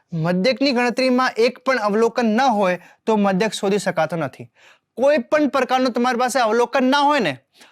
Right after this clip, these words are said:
તો તમે મધ્યક શોધી શકાતા નથી. કોઈ પણ અવલોકન જ ના હોય તો મધ્યક કેવી રીતે શોધી શકાય? મધ્યક શોધવામાં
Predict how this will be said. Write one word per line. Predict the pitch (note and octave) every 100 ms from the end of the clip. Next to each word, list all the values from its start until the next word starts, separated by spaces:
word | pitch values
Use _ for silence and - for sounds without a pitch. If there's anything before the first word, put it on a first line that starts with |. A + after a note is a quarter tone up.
| -
તો | G3+
તમે | A3 A3+
મધ્યક | G3+ F#3 F3 -
શોધી | - G3
શકાતા | G#3+ F3+ D#3 D3 C#3+
નથી. | A#2 - B2 _ - - _ _
કોઈ | A#3+
પણ | B3+ D4
અવલોકન | - F#3+ A#3+ C4+ D4
જ | D4+
ના | C4 D#4
હોય | D4 C4 A3 -
તો |
મધ્યક | A3+ G#3+ G#3
કેવી | - B3+
રીતે | B3+
શોધી | A#3+ A#3
શકાય? | A3+ A3 A3+ _ _
મધ્યક | G3 A3+
શોધવામાં | A3+ A3 G3+ G#3+ A3+ E4+